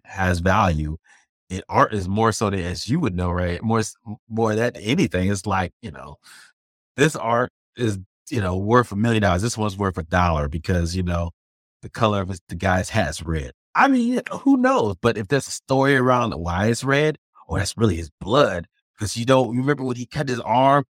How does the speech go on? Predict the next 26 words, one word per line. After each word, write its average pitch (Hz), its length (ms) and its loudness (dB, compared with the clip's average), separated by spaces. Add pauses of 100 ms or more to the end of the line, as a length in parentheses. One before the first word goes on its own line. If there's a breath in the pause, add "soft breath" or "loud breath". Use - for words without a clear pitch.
(180)
that's 123 260 0
when 110 140 4
he 92 160 -2
bled 139 260 6
on 160 160 4
it. 160 160 0
And 107 80 -12
so 90 240 -8
Van 123 260 2
Gogh, 127 380 2 (320)
you 107 140 0
know, 98 160 0
he 139 260 -4
really 123 240 -2
put - 160 -6
his 107 120 -2
heart - 260 -2
and 104 100 -8
soul 143 320 0
into - 220 -6
that. 78 300 -10
And 90 140 -10
that's 110 280 0
why 87 160 0
it's - 160 -10
different. 139 340 -4